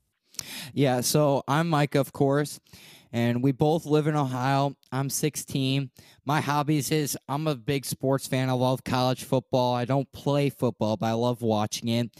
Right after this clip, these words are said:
I live in Ohio, so I'm an Ohio State fan. No, I am not an Ohio State fan. I am a Michigan fan. Why? Well, I like Michigan better. That's, that's my reasoning right there. And then I love to play basketball. I play basketball with Isaac. We both play.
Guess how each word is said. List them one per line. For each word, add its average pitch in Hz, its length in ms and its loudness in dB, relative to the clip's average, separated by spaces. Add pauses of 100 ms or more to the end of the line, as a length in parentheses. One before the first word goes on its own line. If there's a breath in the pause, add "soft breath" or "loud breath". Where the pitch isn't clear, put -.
(380 loud breath)
I 135 200 2
live 151 220 2
in 180 80 4
Ohio, 151 400 2
so 147 220 2
I'm 143 140 0
an 147 60 2
Ohio 143 260 2
State 139 360 0
fan. 120 200 0 (260 loud breath)
No, 202 360 2
I 180 160 2
am 190 220 0
not 220 280 0
an 139 140 -2
Ohio 120 420 0
State 131 420 -2
fan. 147 280 0
I 151 160 -2
am 165 160 0
a 170 120 2
Michigan 110 640 -2
fan. 101 460 -4
Why? 156 680 0 (440 soft breath)
Well, 156 300 0 (340)
I 110 60 -2
like 123 180 0
Michigan 131 380 -2
better. 98 260 0
That's, - 440 -4
that's 131 240 0
my 160 120 4
reasoning 123 540 0
right 98 240 -6
there. 95 140 0
And 98 160 -2
then 104 240 -2 (800 loud breath)
I 120 220 2
love 143 480 2
to 151 80 0
play 147 200 2
basketball. 135 600 0
I 127 80 0
play 135 220 -2
basketball 123 600 0
with 123 160 -2
Isaac. 113 400 -2
We 117 100 -2
both 120 300 -2
play. 110 360 0